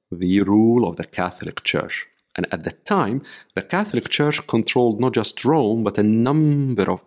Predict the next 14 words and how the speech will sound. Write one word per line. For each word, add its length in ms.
areas 360
around 380
it, 140
and 160
these 240
were 100
referred 520
to 240
as 320
the 80
Papal 840
States, 920
the 60
states 460